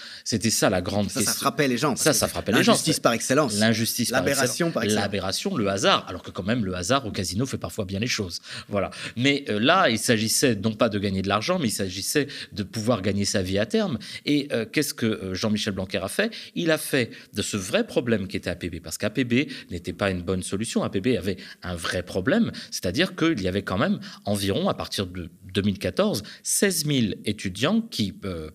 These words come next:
Speaker 1: par an,
Speaker 2: Mhm.
Speaker 1: euh, en staps et en métier de la santé, étaient, euh, tirés au sort. Voilà, étaient tirés au sort. Alors, ça fait seize mille étudiants, c'est énorme, mais en fait, ce ne sont pas tous les étudiants.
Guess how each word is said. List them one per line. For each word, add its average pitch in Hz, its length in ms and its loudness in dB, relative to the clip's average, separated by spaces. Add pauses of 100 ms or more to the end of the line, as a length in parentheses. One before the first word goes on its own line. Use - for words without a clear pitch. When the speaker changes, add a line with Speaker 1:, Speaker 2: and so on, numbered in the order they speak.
Speaker 1:
par 90 200 0
an, 190 180 2
Speaker 2:
Mhm. 95 320 -8
Speaker 1:
euh, 95 220 -4 (380)
en 117 120 2
staps - 640 0
et 147 280 2
en 92 160 -4
métier 101 440 0
de 95 80 -6
la 85 100 -6
santé, 90 440 -2 (260)
étaient, 170 380 2
euh, 120 80 2
tirés 135 460 2
au 107 100 -2
sort. - 400 -4
Voilà, - 180 -16
étaient 90 160 -6
tirés - 220 -4
au - 20 -10
sort. - 220 -10 (260)
Alors, 98 200 -6 (280)
ça - 220 0
fait - 80 -6
seize 113 320 4
mille 107 180 4
étudiants, 98 380 0
c'est - 240 -6
énorme, 139 360 2 (280)
mais 139 360 4
en - 40 -10
fait, 170 200 0
ce 120 120 0
ne 98 80 0
sont 95 180 -6
pas 165 180 4
tous 180 440 -6
les 104 240 2
étudiants. 107 480 0